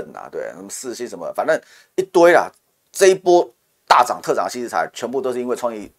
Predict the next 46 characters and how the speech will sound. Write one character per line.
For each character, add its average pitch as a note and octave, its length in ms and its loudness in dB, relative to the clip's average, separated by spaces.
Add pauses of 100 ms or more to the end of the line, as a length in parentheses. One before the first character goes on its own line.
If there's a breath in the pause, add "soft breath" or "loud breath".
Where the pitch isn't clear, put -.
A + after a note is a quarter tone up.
(520)
跌 B2 100 -4
停 A#2 100 -4
之 A2+ 120 -2
后 A2 80 2
开 A#2 100 -2
始 A2 80 0
怎 F2 80 -12
么 F#2+ 60 -10
样？ D2+ 80 -8
开 B2 120 -2
始 F#2 240 -8 (380)
比 F#2 80 -16
较 A2 160 2
明 G2 100 -6
显 F#2 160 -10
的 E2+ 80 -2
拉 E2+ 80 0
回。 D#2 160 -8 (540 soft breath)
你 G2 100 -20
不 G2+ 100 -4
要 - 20 -2
想 A2 120 -6
说 B2+ 80 -8
不 B2+ 120 -8
好 G#1+ 240 -6
哦， - 20 -12 (520)
有 A#2 60 -16
没 D#3 60 -6
有？ A#2+ 180 -4
你 F#2 80 -20
不 F2+ 60 -10
要 D3 80 -6
想 G#2+ 80 -10
说 A2 60 -8
不 B2 120 -8
好 A1 200 -10
哦， - 180 -20 (240)
这 C3 80 -14
是 C3 80 -12
很 A2 140 -8
好 - 180 -6
的 G1+ 80 -16
哦。 - 100 -12 (600)
为 D3 120 0
什 A#2+ 120 -4
么？ - 120 -10